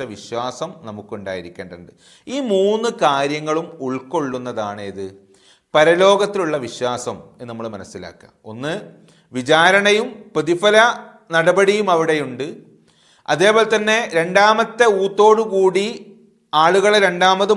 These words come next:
മൊത്തം എന്ത് ചെയ്യും? അള്ളാഹു ഉയർത്തെഴുന്നേൽപ്പിക്കും. സ്വർഗവും നരകവും സത്യമാണ്, നന്മ ചെയ്തവർക്ക് സ്വർഗമുണ്ട്, തിന്മ ചെയ്തവർക്ക് നരകമുണ്ട്. ഈ കാര്യങ്ങളൊക്കെ ഉൾക്കൊള്ളുന്നതാണ് ഏത്? പരലോകത്തിലുള്ള അന്ത്യനാളിലുള്ള വിശ്വാസം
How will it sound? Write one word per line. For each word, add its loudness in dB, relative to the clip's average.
മൊത്തം -4
എന്ത് -4
ചെയ്യും? -2
അള്ളാഹു 2
ഉയർത്തെഴുന്നേൽപ്പിക്കും. -4
സ്വർഗവും 4
നരകവും 4
സത്യമാണ്, 0
നന്മ -2
ചെയ്തവർക്ക് 0
സ്വർഗമുണ്ട്, -2
തിന്മ -8
ചെയ്തവർക്ക് -4
നരകമുണ്ട്. -2
ഈ -2
കാര്യങ്ങളൊക്കെ -2
ഉൾക്കൊള്ളുന്നതാണ് -4
ഏത്? -10
പരലോകത്തിലുള്ള -8
അന്ത്യനാളിലുള്ള -10
വിശ്വാസം -16